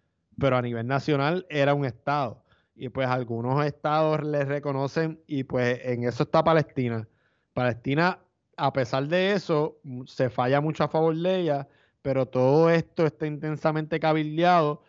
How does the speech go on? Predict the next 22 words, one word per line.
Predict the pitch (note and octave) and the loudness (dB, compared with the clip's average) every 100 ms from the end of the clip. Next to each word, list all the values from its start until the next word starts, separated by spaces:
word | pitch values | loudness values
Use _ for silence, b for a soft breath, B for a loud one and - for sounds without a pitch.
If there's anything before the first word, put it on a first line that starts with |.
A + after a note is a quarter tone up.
| b _ | b _
porque | D3 C#3 C3+ | -2 -2 -4
Estados | C3+ - B2+ C3 D#3 D3 | -8 -6 0 2 2 2
Unidos, | D3+ D3+ E3+ D#3+ C3 C3+ | -2 -2 0 2 2 0
y | C3 | -4
aquí | A#2+ A#2 C3 | -4 -4 0
hablando | C3 C3+ C#3 D3 D3 | 2 2 0 2 2
de | D3 C#3 | 4 2
Biden | C3+ C#3 D3 B2+ A#2+ B2 b b - | 2 2 4 2 0 -6 b b -6
y | C3+ | -2
el | B2 A#2+ | 0 0
grandioso | A#2+ A#2+ A#2 A2+ A2+ A2 C#3 | 0 -2 -2 0 0 2 2
Biden, | C3+ D3+ D3+ B2+ | 4 4 4 2
¿cuán-, | A#2 B2 B2 _ _ | 0 -2 -2 _ _
cuánto | C3+ D3+ E3 E3 G3+ F#3+ | 0 2 2 0 0 2
Biden | F3+ F3 F#3+ G3+ G3 G3 b b _ | 0 0 0 0 -4 -10 b b _
se | - - D#3 | -14 -2 0
ha | C#3+ D3 D3 | 2 2 2
tardado | F3+ F3+ D#3 D#3 D#3+ F#3 F#3+ F#3+ | 0 0 0 2 4 4 4 2
en | F3 E3+ D3+ | -2 -6 -6
conseguir? | D3 D3 - C#3+ C#3 C#3+ F3 A3 B B | -4 -6 -2 -2 0 2 0 -2 B B
Oye, | - D3 A3 F3+ - _ | -2 4 6 4 -2 _
Biden, | C3+ C#3+ C#3 F3 A3+ E3+ A2 | -4 0 4 4 4 2 -4